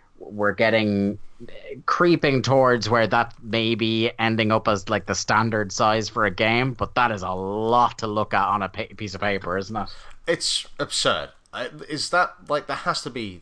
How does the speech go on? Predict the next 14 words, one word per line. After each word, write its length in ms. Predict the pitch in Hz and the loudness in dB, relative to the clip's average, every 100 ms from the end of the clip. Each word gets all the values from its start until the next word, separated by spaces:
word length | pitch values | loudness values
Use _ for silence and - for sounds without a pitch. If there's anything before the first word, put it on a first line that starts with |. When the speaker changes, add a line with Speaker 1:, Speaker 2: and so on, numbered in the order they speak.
| - | -8
Speaker 2:
the, 440 | 95 87 82 82 - - _ | -6 -6 -8 -12 -18 -20 _
uh, 160 | 90 85 | -10 -10
most 280 | 92 95 - | -8 -10 -10
significant 400 | 98 104 95 92 | -10 -12 -12 -10
amount 200 | 87 85 | -8 -8
of 60 | - | -10
storage 400 | - 90 85 - | -12 -12 -12 -14
that's 140 | - | -14
needed 240 | 92 80 78 | -14 -14 -16
for 300 | - 85 82 | -12 -12 -12
a 60 | - | -14
single 320 | - 98 85 | -12 -12 -14
game, 300 | 82 80 76 - | -14 -14 -14 -16
surely. 440 | - 98 82 76 | -8 -8 -8 -14